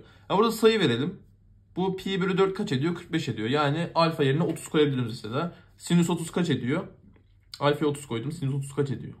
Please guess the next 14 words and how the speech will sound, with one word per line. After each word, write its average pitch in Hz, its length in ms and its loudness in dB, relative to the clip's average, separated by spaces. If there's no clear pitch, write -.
Ee, 104 460 -6
bir 123 160 -2
bölü 117 160 -2
iki 120 260 -4
ediyor. - 240 -8
Kosinüs 143 340 -4
otuz - 180 -10
kaç - 200 -12
ediyor? 120 260 -6
Kök 131 180 -8
üç - 140 -14
bölü 107 140 -8
iki 101 260 -14
ediyor. 135 380 -4